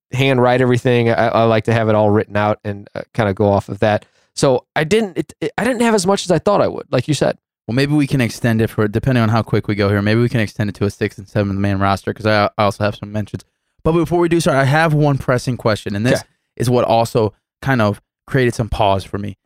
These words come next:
Speaker 2: And that's because I wasn't sure exactly how you felt on this, so I wanted to get the, some rules out there. What do you classify as an action movie?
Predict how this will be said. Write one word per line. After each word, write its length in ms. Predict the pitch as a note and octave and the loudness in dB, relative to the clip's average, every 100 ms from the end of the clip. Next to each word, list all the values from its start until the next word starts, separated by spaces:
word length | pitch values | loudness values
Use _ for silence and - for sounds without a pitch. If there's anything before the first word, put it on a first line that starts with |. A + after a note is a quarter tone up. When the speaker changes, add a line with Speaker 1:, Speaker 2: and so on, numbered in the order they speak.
| _ - | _ -6
Speaker 2:
And 60 | C#3 | -4
that's 100 | E3+ | -2
because 280 | E3+ E3 | 0 2
I 40 | D#3+ | 2
wasn't 320 | D#3+ E3 D#3 | 2 0 -2
sure 480 | - F3+ D#3+ C#3 - | -6 -6 -4 -4 -6
exactly 500 | G2+ C3 C#3 C3+ C#3 | -16 -4 -2 0 0
how 100 | B2+ | 0
you 100 | A2+ | 0
felt 260 | - A#2+ - | 0 -2 -2
on 80 | A2+ | -4
this, 120 | A2 | -4
so 100 | - | -2
I 20 | A2+ | 0
wanted 200 | A#2+ A2+ | 2 0
to 60 | |
get 140 | A2+ - | -2 -4
the, 120 | - | -8
some 240 | - G2+ | -8 -4
rules 220 | G#2+ G#2 G2+ | 0 0 0
out 120 | F#2 | -4
there. 160 | A2+ F#2+ _ _ _ _ _ _ _ _ _ _ _ | -6 -8 _ _ _ _ _ _ _ _ _ _ _
What 440 | B2 A#2+ D#3 A3+ - _ B2+ | -16 -4 0 0 -4 _ -4
do 100 | C#3 | 0
you 160 | D#3 | 0
classify 540 | D3+ C#3 B2 - A#2+ A2+ | 0 0 0 -2 0 2
as 240 | A2 G2+ | 2 0
an 60 | A2 | 0
action 360 | A2 G2 - F#2+ | -2 -2 -8 -8
movie? 340 | E2+ - | -8 -10